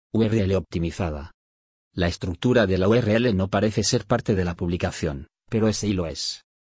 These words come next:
Optimízala para que sea amigable con los usuarios y Google. Para esto debes evitar que sea larga, que tenga símbolos, números y la fecha.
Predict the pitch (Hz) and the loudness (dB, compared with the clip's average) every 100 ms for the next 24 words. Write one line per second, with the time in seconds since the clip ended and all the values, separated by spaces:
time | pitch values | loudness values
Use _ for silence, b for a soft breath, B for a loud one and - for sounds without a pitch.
0 | _ B B B B - 113 - 104 101 | _ B B B B -4 -4 -2 -2 -2
1 | 98 104 117 101 87 - - 117 101 92 | 0 0 0 -2 -2 -2 0 2 2 2
2 | 104 117 98 92 92 - 107 110 110 107 | 2 0 0 -2 -2 -4 -2 0 0 0
3 | 90 104 92 67 - b b b b - | 0 0 -2 -6 -12 b b b b -6
4 | 95 92 - 123 104 101 107 98 123 117 | -2 -2 0 0 2 2 2 2 0 0
5 | 107 - 107 107 85 76 - b b b | -2 -2 0 0 -2 -8 -16 b b b
6 | - 95 113 107 113 98 87 76 71 - | -6 -2 0 0 0 0 -2 -4 -8 -12
7 | - _ _ 110 120 127 123 98 90 - | -14 _ _ 2 4 2 0 -2 -4 -8
8 | 76 - 73 - | -10 -12 -14 -20